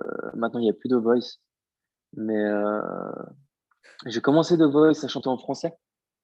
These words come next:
Donc, c'est, c'était mon, c'était un peu mon, mon,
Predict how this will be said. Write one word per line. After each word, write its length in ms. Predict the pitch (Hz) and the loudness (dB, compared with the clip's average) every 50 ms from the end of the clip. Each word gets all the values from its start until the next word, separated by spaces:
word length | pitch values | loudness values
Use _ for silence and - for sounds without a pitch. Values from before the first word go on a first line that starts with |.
| _ _ _ _ _ _ - - - - - - - - - - | _ _ _ _ _ _ -20 -20 -16 -16 -16 -16 -18 -18 -14 -10
Donc, 200 | 123 113 104 - | -8 -8 -8 -10
c'est, 480 | - - 120 117 113 110 110 110 - - _ _ _ _ _ _ _ _ _ _ _ _ _ | -6 -2 0 2 2 2 0 -2 -4 -6 _ _ _ _ _ _ _ _ _ _ _ _ _
c'était 200 | - - - 139 | -12 -4 2 4
mon, 180 | 131 131 - - - | 4 4 4 0 -2
c'était 160 | - - 123 | 0 0 2
un 60 | 110 | 4
peu 100 | - 123 | 4 4
mon, 340 | 117 113 110 110 110 110 107 | 2 4 2 2 2 0 0
mon, 400 | 107 107 107 107 107 107 107 | -2 -4 -4 -4 -4 -4 -6